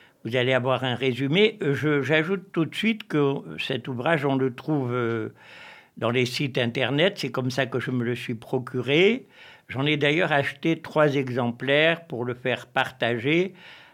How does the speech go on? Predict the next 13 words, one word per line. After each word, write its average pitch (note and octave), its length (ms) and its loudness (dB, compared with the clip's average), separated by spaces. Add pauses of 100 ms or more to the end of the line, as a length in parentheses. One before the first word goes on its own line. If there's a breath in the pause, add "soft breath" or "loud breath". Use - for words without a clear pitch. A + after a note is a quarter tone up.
(140)
avec D3+ 500 0
mes B2 480 -2
camarades C3 640 -2
du B2 180 -6
centre C#3+ 420 -2
de A#2 120 -2
consultation. C3 800 -2
Vous C3 80 -4
savez, C3+ 320 -2
le B2+ 100 -2
centre B2 240 -6
de A#2 60 -10
consultation, B2 960 -8